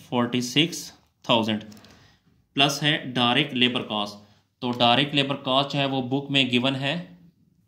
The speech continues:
जी, ये गिवन है। डायरेक्ट लेबर कॉस्ट जो है वो थर्टी एट थाउजेंड है, तो ये लिखें, डायरेक्ट लेबर कॉस्ट है थर्टी एट थाउजेंड।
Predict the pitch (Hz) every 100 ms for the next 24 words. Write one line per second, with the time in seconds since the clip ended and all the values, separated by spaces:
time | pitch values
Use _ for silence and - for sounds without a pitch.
0 | _ _ _ _ - - _ _ 127 123
1 | 127 123 127 127 135 139 139 143 - -
2 | _ 120 120 120 131 143 147 135 135 -
3 | 127 143 - 135 131 151 151 - 127 120
4 | 131 123 127 170 - - _ 123 117 117
5 | 107 113 110 113 131 135 - 151 165 -
6 | - _ _ _ _ _ _ _ _ _
7 | _ _ _ _ _ _ _ _ 123 120
8 | 117 135 131 123 123 120 120 123 - 160
9 | 185 - _ _ _ _ _ _ _ _
10 | _ _ _ _ _ _ _ _ _ _
11 | - _ _ _ _ - 127 120 123 120
12 | 165 180 - - 113 113